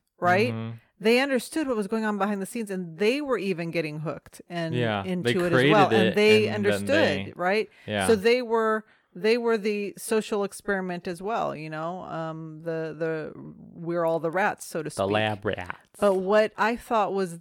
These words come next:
Speaker 1: the most interesting point, the whole thing is just amazing, but the most interesting point was that what you see, let's say, let's take Facebook, for instance.
Speaker 2: Mm-hmm.
Speaker 1: Okay, I'm just gonna use Facebook as an example.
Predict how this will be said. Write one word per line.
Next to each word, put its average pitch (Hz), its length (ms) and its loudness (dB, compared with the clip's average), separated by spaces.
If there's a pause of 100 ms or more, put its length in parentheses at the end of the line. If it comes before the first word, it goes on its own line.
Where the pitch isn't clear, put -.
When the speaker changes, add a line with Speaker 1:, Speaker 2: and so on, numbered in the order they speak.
Speaker 1:
the 175 140 -4
most 190 720 -2
interesting 190 600 -8
point, 160 560 -8 (1120)
the 180 180 -2
whole 233 180 4
thing 196 260 -4
is 160 120 -6
just 156 220 -10 (240)
amazing, 160 800 -6
but 160 240 -2 (540)
the 170 200 -6
most 185 240 -4
interesting 196 400 -6
point 190 360 -8
was 165 240 -4
that 156 400 -2 (880)
what 196 300 0
you 214 160 -2
see, 233 640 -4
let's 180 220 -6
say, 196 220 0
let's 196 360 -6
take 202 220 -4
Facebook, - 640 -4
for 170 160 -8
instance. 135 500 -8
Speaker 2:
Mm-hmm. 110 180 -8
Speaker 1:
Okay, 165 240 -6
I'm 160 200 -8
just 165 160 -10
gonna 175 140 -6
use 170 180 -8
Facebook 165 500 -6 (340)
as 170 100 -6
an 180 80 -4
example. 170 600 -4